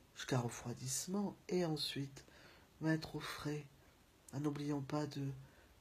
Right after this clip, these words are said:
couper deux belles pêches en tranches. Oh, c'est divin. Oui,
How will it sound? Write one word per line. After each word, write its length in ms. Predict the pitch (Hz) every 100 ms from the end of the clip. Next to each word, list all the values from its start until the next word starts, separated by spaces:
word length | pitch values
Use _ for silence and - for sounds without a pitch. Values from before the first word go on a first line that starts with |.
| - - -
couper 460 | - 156 - 151 147
deux 280 | - 147
belles 260 | 147 135 131 -
pêches 320 | 135 131 - 143
en 60 | 135
tranches. 720 | - 131 143 151 - - - - - - - - - - - - -
Oh, 260 | 135 139 139
c'est 200 | - 131
divin. 380 | 135 135 123 131 131 - - - - - - - - - - - - - - - - - - - - - - - - - -
Oui, 240 | 107 101